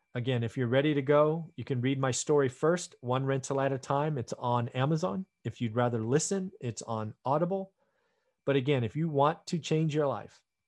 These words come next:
How to Get Started One Rental at a Time is the best side hustle.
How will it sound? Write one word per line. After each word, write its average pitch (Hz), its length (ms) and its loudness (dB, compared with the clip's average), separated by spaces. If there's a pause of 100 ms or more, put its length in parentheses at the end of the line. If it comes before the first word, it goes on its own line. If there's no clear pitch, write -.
(800)
How 135 240 2
to 143 80 2
Get 147 160 -2
Started 127 340 2
One 120 180 0
Rental 123 360 -4
at 117 120 -2
a 113 60 -4
Time 113 400 -6
is 110 160 -10
the 110 120 -8
best 117 520 -6
side 107 320 -6
hustle. 110 400 -14